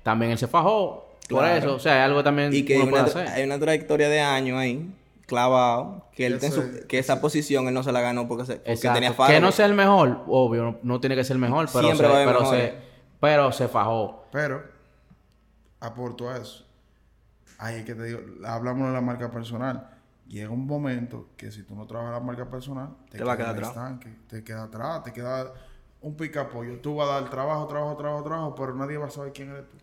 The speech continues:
Speaker 2: Por ejemplo, conte-, eh, haciéndote hincapié en eso precisamente que tú estás diciendo.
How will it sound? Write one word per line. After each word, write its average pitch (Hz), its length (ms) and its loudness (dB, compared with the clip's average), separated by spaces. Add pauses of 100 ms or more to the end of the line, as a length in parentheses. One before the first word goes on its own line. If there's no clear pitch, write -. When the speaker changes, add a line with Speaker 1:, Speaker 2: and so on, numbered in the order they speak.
Speaker 2:
Por 123 140 0
ejemplo, 123 440 -2 (840)
conte-, 127 340 0
eh, 127 220 -2
haciéndote 139 760 0
hincapié 123 480 -2
en 117 160 -4
eso 127 160 -8
precisamente 127 480 -6
que 117 60 -2
tú 117 60 -10
estás 113 140 -6
diciendo. 101 420 -10